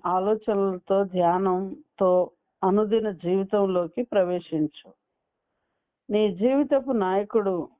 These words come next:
మహిమాన్వితుడైన అతిథి. యేసుక్రీస్తును కలుసుకోకుండా మరెవరిని, ఆఖరికి నీ ఇంట్లో వాళ్ళను కూడా కలుసుకోవద్దు.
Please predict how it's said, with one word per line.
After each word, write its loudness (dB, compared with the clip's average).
మహిమాన్వితుడైన 0
అతిథి. -4
యేసుక్రీస్తును 0
కలుసుకోకుండా -2
మరెవరిని, 2
ఆఖరికి 0
నీ 4
ఇంట్లో 2
వాళ్ళను 0
కూడా -2
కలుసుకోవద్దు. -2